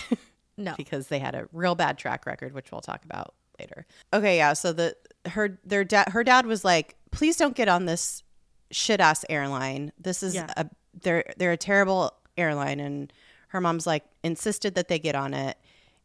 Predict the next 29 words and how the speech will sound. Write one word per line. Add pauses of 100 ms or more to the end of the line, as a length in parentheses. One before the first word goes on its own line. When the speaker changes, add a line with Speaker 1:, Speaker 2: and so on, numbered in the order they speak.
Speaker 1:
And
he's
like,
"Please
don't." (400)
And
Speaker 2:
Yeah.
Speaker 1:
the
reason
was
because
they
had (140)
had
two
crashes
in,
like, (240)
the
span
of, (640)
like,
not
even
ten
years.
<laughs>
Speaker 2:
Yeah,
yeah.